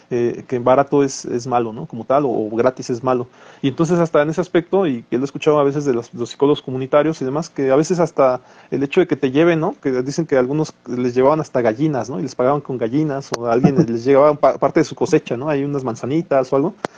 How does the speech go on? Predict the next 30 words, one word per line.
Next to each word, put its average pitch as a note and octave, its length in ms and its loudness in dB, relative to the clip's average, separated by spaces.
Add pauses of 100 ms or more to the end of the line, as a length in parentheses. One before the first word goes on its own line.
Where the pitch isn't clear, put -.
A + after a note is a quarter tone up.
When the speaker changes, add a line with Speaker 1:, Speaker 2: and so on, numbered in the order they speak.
(320)
Speaker 1:
y C#3+ 80 -4
que D#3+ 60 6
efectivamente F3+ 420 2
este F#3 200 -4
simbolismo D#3+ 540 2
del D3 140 2
pago, D#3+ 320 0 (180)
pues, C3+ 160 -4
hacía D#3 200 0
mucho, D#3+ 340 0
¿no? D3+ 140 -6 (240)
Hacía D3 180 0
mucho F3 240 0
para C#3 220 2
que - 80 -4
efectivamente D3+ 480 2
el D#3+ 80 2
que C#3 120 0
venía D#3+ 480 2
y D3+ 80 -6
te C3+ 120 -2
daba D3 200 6
eso, D3+ 180 -4
pues, - 300 -12 (180)
quería C3+ 280 4
efectivamente D3+ 640 -2
tomar D3 460 0
la C3+ 100 2
terapia, B2+ 400 0
¿no? B2 160 -10